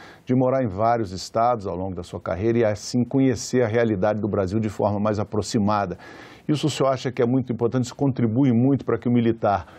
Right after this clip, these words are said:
no exercício de funções civis e mandatos civis, como é o caso do senhor, possa ter uma visão melhor da situação do Brasil?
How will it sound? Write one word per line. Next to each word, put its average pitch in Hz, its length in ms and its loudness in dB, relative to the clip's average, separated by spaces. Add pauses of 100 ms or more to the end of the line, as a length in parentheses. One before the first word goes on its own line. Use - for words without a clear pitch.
(220)
no 120 100 4
exercício 120 480 0
de 117 100 2
funções 127 520 0
civis 113 500 2
e 104 60 0
mandatos 101 400 0
civis, 107 260 0
como 107 200 0
é - 20 2
o 95 80 0
caso 101 320 -2
do 104 80 -4
senhor, 101 340 0 (760)
possa 120 260 0
ter - 80 -2
uma 113 160 2
visão 104 340 0
melhor 113 640 2
da 104 140 -2
situação 98 500 -8
do 95 80 -6
Brasil? 90 480 -2